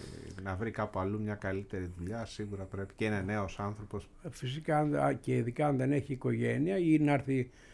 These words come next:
Speaker 2: πολλοί έχουν έρθει πρώτα με, συστημένοι με δουλειά κάποια, αν είχα, δε-, είχα, βρήκαν πρώτη τη δουλειά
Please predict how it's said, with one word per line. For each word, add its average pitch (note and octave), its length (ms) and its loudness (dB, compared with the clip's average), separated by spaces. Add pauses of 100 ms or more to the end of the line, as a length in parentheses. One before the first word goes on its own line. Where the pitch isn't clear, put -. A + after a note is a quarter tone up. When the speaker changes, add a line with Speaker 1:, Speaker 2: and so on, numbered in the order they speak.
(260)
Speaker 2:
πολλοί C3+ 200 8
έχουν C#3 280 8
έρθει C3 300 4
πρώτα A#2+ 640 2 (540)
με, A#2+ 380 0
συστημένοι C3 520 2
με A#2+ 120 6
δουλειά A2+ 380 2
κάποια, G#3 640 -2 (1000)
αν B2 140 2
είχα, A#2 260 0 (320)
δε-, - 280 0 (160)
είχα, A#2+ 340 0
βρήκαν C3 340 8
πρώτη B2+ 300 6
τη A2+ 120 2
δουλειά E3 560 4